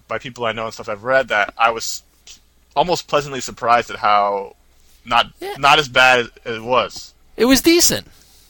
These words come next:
Speaker 1: It was decent. It had moments. It had some really, really bad moments, which
Speaker 2: Yes,
Speaker 1: made
Speaker 2: yeah.
Speaker 1: you go, "Ugh."
Speaker 2: Yeah.
Speaker 1: But it, there was, there was a lot of really good moments. They really did the Thing well. They did, they did, uh, Johnny Storm well. And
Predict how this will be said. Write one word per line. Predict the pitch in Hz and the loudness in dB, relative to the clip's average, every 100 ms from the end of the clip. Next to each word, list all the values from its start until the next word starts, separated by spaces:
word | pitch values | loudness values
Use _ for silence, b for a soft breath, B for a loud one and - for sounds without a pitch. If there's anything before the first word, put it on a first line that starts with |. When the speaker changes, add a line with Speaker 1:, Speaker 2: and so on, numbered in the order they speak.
| _ | _
Speaker 1:
It | 165 | -2
was | 208 180 | -2 -2
decent. | 196 185 | -4 -2
It | 156 | 0
had | 196 170 | 2 0
moments. | 160 147 147 | 0 -4 -4
It | 165 | -6
had | 208 | -6
some | 180 | -8
really, | 156 156 127 | -8 -8 -8
really | 131 107 | -8 -6
bad | 110 113 131 123 | 2 4 4 0
moments, | 82 87 - - | -14 -16 -18 -14
which | 104 - | -14 -6
Speaker 2:
Yes, | 120 107 95 - 117 | -4 -2 -4 -8 -2
Speaker 1:
made | 117 | -2
Speaker 2:
yeah. | 117 | -2
Speaker 1:
you | |
go, | 107 101 | -6 -6
"Ugh." | 120 147 110 - _ _ b b b b 131 | -2 0 0 -6 _ _ b b b b -14
Speaker 2:
Yeah. | - | 2
Speaker 1:
But | 151 143 | 6 6
it, | 160 160 | 4 0
there | 175 | -2
was, | 180 | -2
there | 185 | -2
was | 170 | -2
a | 165 | 2
lot | 185 | 2
of | 170 | 2
really | 160 | -4
good | 143 139 | -8 -8
moments. | 143 143 139 | -8 -8 -10
They | 135 | -10
really | 147 | -10
did | 135 120 _ _ | -12 -16 _ _
the | - | -18
Thing | - 131 120 117 | -8 -6 -6 -4
well. | 113 110 | -2 -2
They | 107 | -4
did, | 110 98 | -12 -14
they | 104 | -14
did, | 98 107 - _ _ _ _ | -12 -14 -16 _ _ _ _
uh, | 107 101 | -6 -4
Johnny | 107 104 104 | -4 -6 -6
Storm | - 104 101 | -10 -14 -8
well. | 95 90 - - | -6 -8 -10 -12
And | 110 | -12